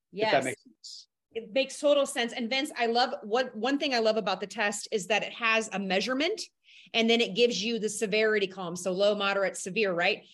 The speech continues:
Speaker 2: Yep.
Speaker 1: And
Speaker 2: Yeah.
Speaker 1: in regards to allergies or sensitivities. And I found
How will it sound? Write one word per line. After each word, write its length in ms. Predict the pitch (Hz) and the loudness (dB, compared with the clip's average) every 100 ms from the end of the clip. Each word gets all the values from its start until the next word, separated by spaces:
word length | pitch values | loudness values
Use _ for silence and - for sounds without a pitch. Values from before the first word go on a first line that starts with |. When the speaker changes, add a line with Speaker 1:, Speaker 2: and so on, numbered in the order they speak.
| - | -12
Speaker 2:
Yep. 120 | - - | -2 2
Speaker 1:
And 280 | 233 233 226 | 4 4 0
Speaker 2:
Yeah. 60 | - - _ | -10 -16 _
Speaker 1:
in 140 | 254 254 | -2 0
regards 500 | 254 233 226 226 - | 2 4 4 4 0
to 140 | 247 | -6
allergies 580 | 196 226 233 233 233 226 | 0 2 2 0 -4 -4
or 160 | 247 226 | 2 2
sensitivities. 720 | 220 247 233 185 214 190 196 - - _ | 2 -4 -6 -8 -6 -4 -6 -10 -20 _
And 120 | 247 | 2
I 120 | 247 247 | 4 2
found 500 | 247 262 320 370 | 2 2 2 0